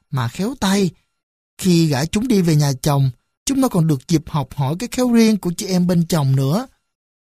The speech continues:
Dì đóng vai trò làm chủ tọa, tới dỗ là đi báo trước cho chúng nó vài ngày.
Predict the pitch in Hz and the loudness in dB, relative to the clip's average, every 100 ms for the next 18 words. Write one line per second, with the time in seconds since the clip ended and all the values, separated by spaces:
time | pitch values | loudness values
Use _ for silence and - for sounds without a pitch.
0 | _ 175 160 151 196 233 190 - 156 143 | _ 2 2 4 2 2 0 2 2 2
1 | 139 156 214 170 131 135 156 _ _ _ | 2 0 0 0 0 0 -2 _ _ _
2 | - 233 190 170 156 196 160 170 214 - | -2 0 4 2 2 0 2 2 0 0
3 | 262 262 180 196 233 254 220 156 143 151 | -2 0 -2 2 2 2 2 2 4 2
4 | 143 | 2